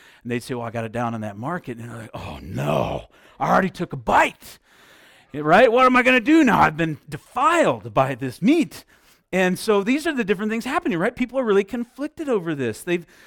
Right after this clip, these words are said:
a-, and so they're, they, they look to Paul and they say, "Paul, we need your help. Give us some insight on this matter." Now, if this topic sounds familiar at all, it should, because Paul dealt with a very similar matter in his letter to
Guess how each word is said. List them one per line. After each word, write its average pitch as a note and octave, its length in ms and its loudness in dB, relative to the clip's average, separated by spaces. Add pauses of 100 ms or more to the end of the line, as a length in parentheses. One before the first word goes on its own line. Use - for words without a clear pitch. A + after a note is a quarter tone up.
(120)
a-, F#3+ 240 -2
and F#3+ 100 -2
so G#3 220 -2
they're, G3+ 240 -2
they, F#3 200 -4
they F#3 200 -2
look G#3 300 -4
to F3+ 100 -12
Paul B3 320 -6
and A3 80 -6
they F#3 60 -6
say, F3 160 -12
"Paul, A#3+ 240 -10
we A3 80 -8
need F3+ 180 -8
your E3+ 80 -12
help. - 400 -18 (560)
Give E3 180 -6
us A3+ 120 -6
some F#3 240 -12
insight G#3 500 -6
on A#2+ 160 -8
this F#2+ 220 -16
matter." G2 420 -16 (680)
Now, G3 260 2 (320)
if E3+ 160 -4
this B3 240 -2
topic - 840 -4 (160)
sounds G#3+ 640 -4
familiar E3+ 880 -2
at G2+ 260 -14
all, G2 480 -8 (360)
it E3 180 -6
should, A#2 800 -8
because D#3+ 800 -4
Paul F#3+ 320 -2
dealt E3 360 0
with F3+ 140 -6
a D3+ 60 -6
very D3 240 -4
similar G3+ 520 -8
matter A#2 380 -2
in D3 200 -8
his D3 180 -6
letter A#2 360 -6
to A#2 420 -12